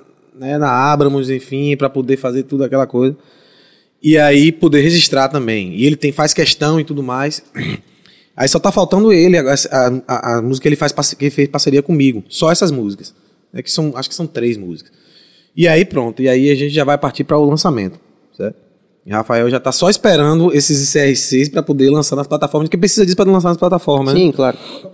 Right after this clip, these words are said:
Speaker 1: Mas a capa já tá pronta também, inclusive, um trabalho de, de, de um amigo lá em Camaçari, também um profissional. Na verdade, ele trabalha aqui em Salvador, mas é de Camaçari. É, enfim, já tá tudo pronto.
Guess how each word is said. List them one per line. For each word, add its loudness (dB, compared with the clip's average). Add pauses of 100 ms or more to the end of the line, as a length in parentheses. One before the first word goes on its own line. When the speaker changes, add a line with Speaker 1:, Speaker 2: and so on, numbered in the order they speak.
(640)
Speaker 1:
Mas 0
a 2
capa 0
já 0
tá -2
pronta -4
também, -2
inclusive, -2
um -12
trabalho -6 (1200)
de, -8
de, -6
de -8
um -10
amigo -4
lá -4
em -10
Camaçari, -6
também -8
um -10
profissional. -10 (260)
Na -14
verdade, -6
ele -12
trabalha -4
aqui -10
em -12
Salvador, -8
mas -6
é -4
de -6
Camaçari. -6 (840)
É, 0
enfim, 0
já 0
tá 0
tudo 4
pronto. 2